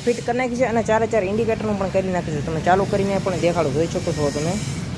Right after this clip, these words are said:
જોઈ શકો છો તમે ચારે ચાર ઇન્ડિકેટર પણ આપણે ચાલુ કરી નાખ્યા છે.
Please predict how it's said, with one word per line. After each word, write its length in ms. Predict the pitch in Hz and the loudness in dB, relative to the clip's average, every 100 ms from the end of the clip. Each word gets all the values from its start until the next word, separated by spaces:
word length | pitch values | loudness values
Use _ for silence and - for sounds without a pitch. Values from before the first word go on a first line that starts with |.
| - - - - - - - - - - - - - - - | -6 -6 -6 -6 -4 -4 -4 -4 -4 -4 -4 -4 -4 -2 0
જોઈ 120 | 190 | 2
શકો 220 | 196 196 | 2 4
છો 80 | 208 | 4
તમે 200 | 202 202 | 4 2
ચારે 260 | 185 208 202 | 4 4 4
ચાર 180 | 214 196 | 2 2
ઇન્ડિકેટર 420 | 220 220 226 233 | 0 0 0 0
પણ 120 | 220 | 0
આપણે 200 | 214 214 | 0 0
ચાલુ 280 | - 208 208 | 2 2 2
કરી 220 | 226 233 | 2 2
નાખ્યા 260 | 208 190 185 | 2 0 -2
છે. 240 | 175 | -2